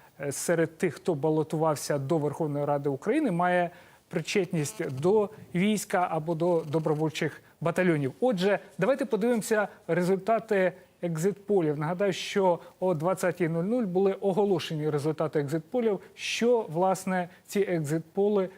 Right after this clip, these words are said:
нам показали? Отже, е, власне, фактично всі екзит-поли показують нам, е, приблизно одні і ті ж цифри. Це національний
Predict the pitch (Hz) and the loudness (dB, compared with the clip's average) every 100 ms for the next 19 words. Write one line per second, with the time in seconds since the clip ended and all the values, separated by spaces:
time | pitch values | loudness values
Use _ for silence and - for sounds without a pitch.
0 | - 170 165 170 160 180 160 139 131 - | -4 -2 0 -2 -2 0 0 -2 -4 -14
1 | _ _ 196 165 127 135 - _ _ _ | _ _ -2 0 -2 -6 -10 _ _ _
2 | _ _ _ _ _ - _ _ _ _ | _ _ _ _ _ -20 _ _ _ _
3 | 151 143 - 156 220 220 240 220 220 - | -6 -6 -6 0 0 2 2 2 0 -6
4 | - - - 208 - 254 - 233 220 - | -20 -16 -8 -8 -4 -2 0 0 0 -2
5 | - 254 214 170 180 190 - 254 262 247 | -2 -2 -2 -2 -2 -2 -4 -2 0 2
6 | 226 220 196 220 220 208 214 190 202 208 | 0 -4 -4 0 2 2 2 0 -2 0
7 | 202 180 170 - - - _ _ _ _ | 0 0 -4 -8 -18 -20 _ _ _ _
8 | _ _ - 180 160 170 - 185 175 214 | _ _ -14 -6 -2 -2 0 0 2 2
9 | 185 190 190 202 214 - _ _ - - | 2 2 2 0 -4 -8 _ _ -20 -6
10 | 208 - - - 220 190 - - - 269 | -6 -6 -8 -2 0 0 -2 -6 -2 0
11 | - 226 220 196 175 196 190 247 240 | 2 0 2 0 0 0 0 0 0